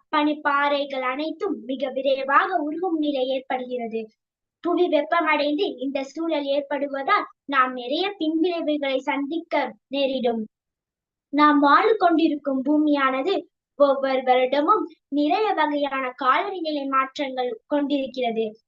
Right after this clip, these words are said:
இவ்வாறு ஏற்படும் காலநிலை மாற்றங்கள் அனைத்தும் ஒரே மாதிரியாக இல்லாமல் இடத்திற்கு இடம் மாறுபடுகிறது.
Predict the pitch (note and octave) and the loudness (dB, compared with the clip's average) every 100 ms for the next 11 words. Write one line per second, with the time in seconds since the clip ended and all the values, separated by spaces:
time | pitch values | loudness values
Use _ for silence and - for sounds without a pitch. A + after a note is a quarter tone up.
0 | _ _ _ D4 D4 C#4+ F4 F#4 E4 D#4+ | _ _ _ 0 2 4 4 2 -2 -2
1 | D#4+ C#4+ C4+ - C#4 D4+ D4+ D4 C4+ C4 | 2 2 0 -2 0 2 2 0 -2 -2
2 | C4 B3+ C#4+ B3+ B3 A#3+ C4+ D4+ D4 G4 | -2 -2 -6 -4 -2 -2 0 -2 -2 -4
3 | D#4 - _ _ B3+ C4 C4 C#4 C4+ C4 | -4 -6 _ _ -6 -2 0 0 0 -2
4 | C4+ C4+ B3+ C4+ C4+ C#4+ E4 G4+ F#4+ - | -2 -2 -2 -4 -2 0 0 0 -4 -8
5 | _ B3+ E4+ F4+ G4 E4+ D4+ C4+ B3+ B3 | _ -6 -6 -4 -6 -4 -4 -2 -4 -6
6 | - - C#4 F4+ D4+ C4+ C4 A#3+ A3+ A3 | -14 -4 0 0 -2 -4 -6 -6 -4 -4